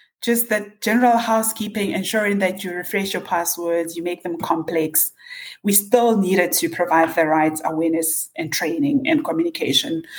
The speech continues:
to the teams to ensure that they're able to do the right thing. Still providing awareness around how to store data, how not to put things on U S Bs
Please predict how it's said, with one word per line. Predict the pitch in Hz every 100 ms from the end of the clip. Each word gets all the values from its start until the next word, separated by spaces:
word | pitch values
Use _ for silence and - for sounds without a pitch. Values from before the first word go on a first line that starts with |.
| - -
to | -
the | 156
teams | 156 170 160 151
to | 165
ensure | 147 190 170
that | 165 160
they're | 156
able | 156 160 147
to | 147
do | 143 156
the | 151
right | 143 139
thing. | - 147 151 - - - -
Still | - 240 240
providing | 233 240 180 185 180
awareness | 170 170 165
around | 170 170 170
how | 185 185
to | 190
store | - 170 160
data, | 160 165 - 160 165 165 - - - -
how | 208
not | 202 202 -
to | -
put | 190 -
things | 175 165 165
on | 160
U | 160 165
S | 160 -
Bs | 160 156 156 156